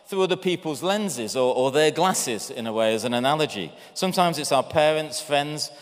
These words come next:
mentors, family members, work colleagues, school, university, society, or even this generation. And what, if we're not careful, we end up looking at life the way they do.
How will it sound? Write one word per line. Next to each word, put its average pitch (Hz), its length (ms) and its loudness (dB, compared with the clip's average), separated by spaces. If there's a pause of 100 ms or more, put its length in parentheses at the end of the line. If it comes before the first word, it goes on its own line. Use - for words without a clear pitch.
(120)
mentors, 147 600 0
family 147 320 2
members, 139 400 -2
work 147 320 2
colleagues, 139 420 -4
school, 151 380 -2
university, 139 760 -4 (280)
society, 156 640 -2
or 156 180 0
even 151 220 -6
this 147 180 -6
generation. 143 640 -4 (1200)
And 156 160 -2
what, 202 340 4
if 135 100 -6
we're 160 80 -6
not 202 240 0
careful, 220 500 0 (180)
we 170 100 2
end 190 120 2
up 175 140 -2
looking 180 260 2
at 143 100 -6
life 185 380 0
the 170 100 -2
way 170 200 4
they 220 240 0
do. 113 260 -6